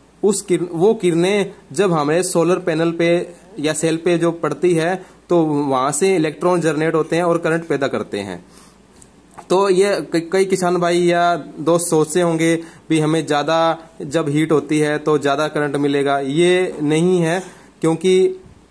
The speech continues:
ये ज़्यादा heat के कारण ज़्यादा लाइ-, light पैदा नहीं होती। हमारे सन के अंदर जितनी रोशनी होती है,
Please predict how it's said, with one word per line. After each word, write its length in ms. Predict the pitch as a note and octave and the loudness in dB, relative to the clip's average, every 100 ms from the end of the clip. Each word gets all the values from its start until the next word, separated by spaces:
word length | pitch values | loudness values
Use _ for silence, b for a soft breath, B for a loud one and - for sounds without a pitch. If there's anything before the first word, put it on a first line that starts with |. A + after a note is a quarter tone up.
| - - | -16 -6
ये 220 | D3+ F3+ | 0 2
ज़्यादा 580 | F3 E3 D#3+ F3+ F#3 - - - - | 2 0 0 0 0 -4 -14 -12 -2
heat 240 | E3+ F#3+ | 0 0
के 120 | G3 F#3 | -2 0
कारण 280 | F3+ F3 | 0 0
ज़्यादा 180 | D#3+ D#3+ | 0 0
लाइ-, 240 | D#3+ E3 D#3 | 0 0 0
light 320 | C#3+ D#3+ - | -2 -4 -2
पैदा 220 | E3+ F3 | 0 2
नहीं 140 | E3 | 0
होती। 320 | D#3+ D#3 F3+ G3+ B B - | -2 0 -2 -2 B B -6
हमारे 320 | C#3+ C#3+ F#3+ | -2 0 0
सन 280 | F#3+ F#3 G3 | 0 -2 -2
के 120 | G3+ | -2
अंदर 140 | G3 | -2
जितनी 320 | F3 E3+ A3 A3 | 0 0 0 2
रोशनी 340 | F3+ F3 G3 | 2 2 2
होती 300 | D3 - A2+ | 0 -2 -6
है, 140 | G2 | -8